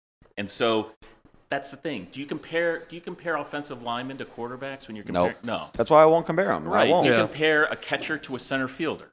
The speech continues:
Speaker 2: Nope.
Speaker 1: You can't. So, um, basketball does have positions. You have different body types, and it is hard to say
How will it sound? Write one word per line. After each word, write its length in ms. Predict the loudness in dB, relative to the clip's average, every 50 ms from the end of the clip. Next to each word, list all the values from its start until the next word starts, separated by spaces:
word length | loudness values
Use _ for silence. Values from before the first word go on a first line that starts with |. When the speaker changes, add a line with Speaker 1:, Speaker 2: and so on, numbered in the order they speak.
| _ _
Speaker 2:
Nope. 220 | -8 -8 -8 -8 _ -20 _ _
Speaker 1:
You 60 | -20 -20
can't. 340 | -12 -10 -10 -10 -10 -12 -16 -20 _ _ _ _ _ _ _
So, 480 | -4 2 4 6 6 6 4 2 -2 -6 -14 -18 _ -20 -20 -20 -20 -20 -20 -10 -4
um, 260 | 0 2 2 2 2
basketball 840 | 2 2 2 2 2 0 -2 0 2 4 4 2 2 0 -6 -12 -4
does 200 | -2 -2 -2 -2
have 200 | -2 -4 -4 -4
positions. 520 | -6 -10 -8 -6 -6 -6 -6 -10 -10 -12 -12
You 200 | -8 -2 0 2
have 160 | 2 2 0
different 260 | -2 -6 -6 -6 0
body 240 | 2 2 2 2 -2
types, 440 | 0 0 2 2 2 0 -6 -12 -12 -8
and 180 | -6 -6 -4 -4
it 100 | -4 -4
is 320 | -4 -4 -4 -6 -12 -14
hard 380 | -6 0 0 0 0 0 -6 -12
to 380 | -14 -10 -8 -8 -8 -8 -10 -12
say 360 | -14 -12 -10 -10 -8 -8 -12